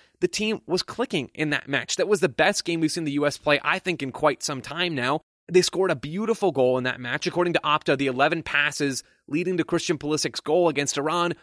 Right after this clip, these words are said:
was the longest build-up to a U S M N T goal at the World Cup in the modern era. The U S was saucing a little bit. They weren't perfect against Iran, and I, I mentioned that on a past episode as well,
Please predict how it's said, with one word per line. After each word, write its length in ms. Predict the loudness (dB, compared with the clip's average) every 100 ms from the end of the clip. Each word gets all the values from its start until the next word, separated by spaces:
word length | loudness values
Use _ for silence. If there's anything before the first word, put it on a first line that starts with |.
| _ 2
was 180 | 2
the 100 | 4
longest 600 | 0 0 0 0 0 0
build-up 340 | 2 2 2 0
to 120 | 0
a 40 | 0
U 180 | 4 2
S 120 | 2
M 120 | -2
N 60 | -4
T 120 | -2
goal 260 | 2 2 2
at 160 | 0
the 100 | 0
World 300 | 0 2 0
Cup 260 | 0 0 0 _ _
in 180 | 0 0
the 100 | 0
modern 540 | 0 0 2 2 0 0
era. 320 | 2 4 4 0 _ _ _ -6
The 60 |
U 120 | -2 0
S 100 | 2
was 120 | 2
saucing 460 | 2 2 0 -2 -2
a 60 | 0
little 220 | 4 4
bit. 120 | 4
They 80 | 2
weren't 220 | 2 -2
perfect 380 | -2 -2 -2 -4
against 260 | -4 -4
Iran, 300 | -4 -6 -2
and 80 | 0
I, 100 | 0
I 60 | 2
mentioned 340 | 0 0 -2
that 160 | -2 -4
on 120 | -4
a 20 |
past 300 | -6 -8 -4
episode 340 | -6 -4 -4 -2
as 100 | 2
well, 220 | 4 4